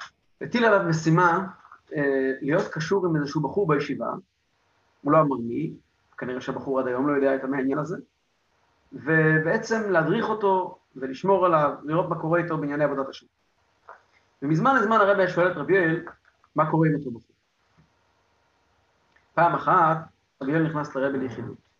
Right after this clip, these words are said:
והרבי שואל אותו, "מה קורה עם הבחור הזה והזה?" אז רבי יואל אמר שאמרתי לרבי,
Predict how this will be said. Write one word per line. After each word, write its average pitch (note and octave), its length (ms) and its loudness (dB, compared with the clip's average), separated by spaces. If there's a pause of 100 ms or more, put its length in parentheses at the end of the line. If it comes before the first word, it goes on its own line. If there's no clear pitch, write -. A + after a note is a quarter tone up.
(920)
והרבי D#3+ 240 0
שואל F3 160 4
אותו, E3+ 160 0
"מה D#3+ 140 0
קורה E3 140 2
עם D#3 60 2
הבחור C#3 300 -2
הזה B2 220 -2
והזה?" G#2+ 220 -10 (1900)
אז B2+ 100 -6
רבי A2+ 140 0
יואל G3+ 140 2
אמר G3+ 220 0
שאמרתי E3 460 -2
לרבי, D#3 480 -2